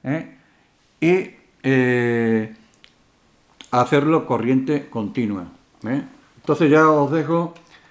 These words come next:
eh, para que sepáis que esto es para aquellas personas que necesiten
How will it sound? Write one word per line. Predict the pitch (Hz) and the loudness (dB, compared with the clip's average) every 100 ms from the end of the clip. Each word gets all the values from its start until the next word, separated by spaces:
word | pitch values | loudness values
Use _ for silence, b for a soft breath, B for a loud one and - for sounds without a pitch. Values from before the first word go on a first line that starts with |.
| b b - | b b -10
eh, | 120 120 120 117 113 110 107 - - | -4 -2 -2 -2 0 -2 -4 -14 -10
para | 117 117 | -6 -4
que | 123 117 113 110 107 101 - - - | -2 -2 -2 -2 -4 -8 -12 -18 -20
sepáis | - 147 - 139 147 135 | -12 -10 0 2 2 0
que | 131 127 - _ - | -2 -4 -10 _ -6
esto | 143 143 156 | -4 0 2
es | 160 - - _ _ _ _ - - | 2 -2 -18 _ _ _ _ -20 -8
para | 123 120 | -4 -4
aquellas | 147 143 147 | -2 -2 0
personas | 143 156 143 135 | -2 -2 -2 0
que | 120 117 | -2 0
necesiten | 113 113 113 143 135 156 147 - | -2 -2 -2 -2 0 0 -2 -6